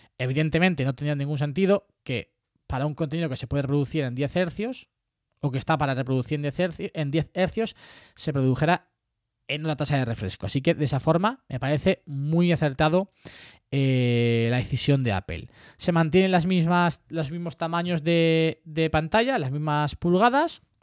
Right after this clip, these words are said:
Y vamos con las lentes,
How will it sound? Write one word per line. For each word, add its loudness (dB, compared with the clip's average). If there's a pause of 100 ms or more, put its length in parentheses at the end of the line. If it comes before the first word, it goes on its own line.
(800)
Y 0
vamos 4 (400)
con 2
las -2
lentes, -4